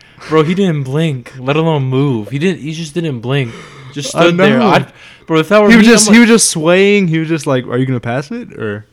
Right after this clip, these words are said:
Speaker 1: Exactly, bro.
Speaker 2: Um, do you remember the Kobe and LeBron puppets?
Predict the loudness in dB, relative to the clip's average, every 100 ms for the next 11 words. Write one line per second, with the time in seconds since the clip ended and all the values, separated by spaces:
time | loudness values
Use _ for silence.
0 | -12 -10 -4 -2 -2 -6 -8 -8 -8 -6
1 | 0 2 2 0 -6 -4 2 2 2 0
2 | 2 2 2 -2 -4 -6 -6 -8 -8 -10
3 | -12 -20